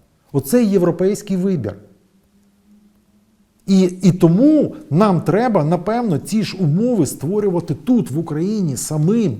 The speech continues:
для себе. Так, чесний і справедливий суд, який розглядає справи в розумні строки. Оце мета реформи. А не просто: «Давайте виженемо всіх старих, наберемо всіх нових».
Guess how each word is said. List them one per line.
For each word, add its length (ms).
для 140
себе. 480
Так, 360
чесний 400
і 40
справедливий 600
суд, 420
який 340
розглядає 560
справи 420
в 80
розумні 440
строки. 580
Оце 640
мета 580
реформи. 640
А 120
не 120
просто: 420
«Давайте 400
виженемо 400
всіх 220
старих, 320
наберемо 360
всіх 240
нових». 340